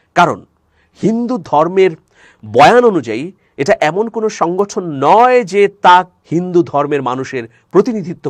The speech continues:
করে। অন্যান্য অনেক সংগঠনের মতো এটাও একটা সংগঠন। এবং ইসকনের পক্ষ থেকে দাবি করা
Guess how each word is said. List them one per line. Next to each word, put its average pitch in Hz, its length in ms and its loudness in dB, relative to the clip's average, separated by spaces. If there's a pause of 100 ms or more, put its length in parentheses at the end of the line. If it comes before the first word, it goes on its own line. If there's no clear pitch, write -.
করে। 104 180 -6 (280)
অন্যান্য 262 260 2 (240)
অনেক 285 200 0 (140)
সংগঠনের 185 600 -2
মতো 170 200 0 (540)
এটাও 185 240 2 (260)
একটা 135 240 -8
সংগঠন। 98 380 -10 (400)
এবং 165 120 0 (400)
ইসকনের 185 400 -4
পক্ষ 170 140 -6 (100)
থেকে 175 120 -2 (100)
দাবি 147 240 0
করা 170 160 2